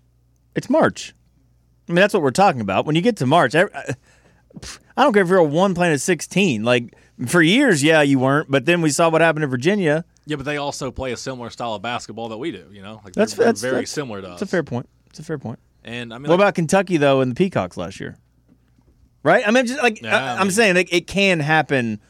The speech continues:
Speaker 1: on any given thing, and that's why draws are important. I also think, I don't know, like,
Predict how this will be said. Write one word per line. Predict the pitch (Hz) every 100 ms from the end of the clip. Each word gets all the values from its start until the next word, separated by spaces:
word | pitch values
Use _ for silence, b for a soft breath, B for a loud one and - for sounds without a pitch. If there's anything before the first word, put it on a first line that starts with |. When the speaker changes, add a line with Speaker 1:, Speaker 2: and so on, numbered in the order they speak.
| b b b -
Speaker 1:
on | 139
any | 156 151
given | 135 123 123
thing, | 131
and | 147
that's | 170 180
why | 170 143
draws | 123 143 143 143
are | 143
important. | 131 117 139 127 135 B -
I |
also | 190 196
think, | 170 - _ _ _ _ _ _ _ -
I |
don't | 127
know, | 98 131
like, | 127 107